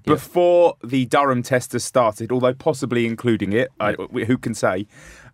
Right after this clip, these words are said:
Speaker 1: um, who, what England players have the highest and lowest strike rate of those who have played more than one Test?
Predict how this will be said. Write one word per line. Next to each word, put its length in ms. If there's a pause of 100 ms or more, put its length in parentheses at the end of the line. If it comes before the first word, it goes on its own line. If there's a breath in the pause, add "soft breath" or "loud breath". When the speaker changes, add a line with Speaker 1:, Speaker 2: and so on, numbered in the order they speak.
Speaker 1:
um, 340 (160)
who, 600
what 160
England 260
players 320
have 200
the 120
highest 540
and 120
lowest 240
strike 440
rate 340 (540 soft breath)
of 100
those 220
who 60
have 60
played 220
more 180
than 120
one 160
Test? 420